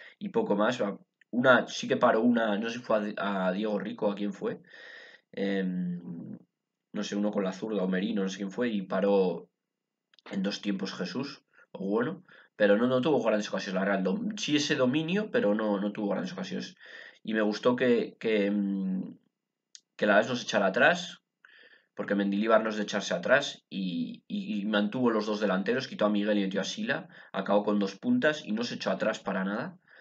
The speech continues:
porque Mendilibar no es de echarse atrás, es un tío que, que sigue presionando alto, que sigue atacando y, y no, no se conforma con, no se conformó con el empate, ni mucho menos, quería ganar,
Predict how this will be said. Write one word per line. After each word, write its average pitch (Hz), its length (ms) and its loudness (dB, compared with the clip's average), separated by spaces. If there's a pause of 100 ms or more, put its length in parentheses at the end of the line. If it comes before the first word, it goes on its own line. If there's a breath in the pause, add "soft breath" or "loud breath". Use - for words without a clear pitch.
(220 loud breath)
porque 101 200 0
Mendilibar 107 480 4
no 117 140 0
es 110 60 -2
de 107 80 -2
echarse 101 340 -2
atrás, 117 360 0
es 104 100 -10
un 104 160 -2
tío 101 200 -2
que, 101 300 -4 (840 loud breath)
que 101 100 -8
sigue 107 240 -2
presionando 101 560 2
alto, 147 280 4
que 113 80 -2
sigue 107 360 0
atacando 127 640 2
y, 90 320 -4
y 95 60 -4
no, 98 280 0
no 104 120 -4
se - 140 -8
conforma 104 480 -2
con, 95 140 -4
no 123 60 -2
se 135 160 -2
conformó 104 460 -2
con 98 140 -4
el 95 100 -2
empate, 110 400 -2
ni 104 100 -2
mucho 92 240 -6
menos, 113 320 -6
quería 95 280 -6
ganar, 143 380 -4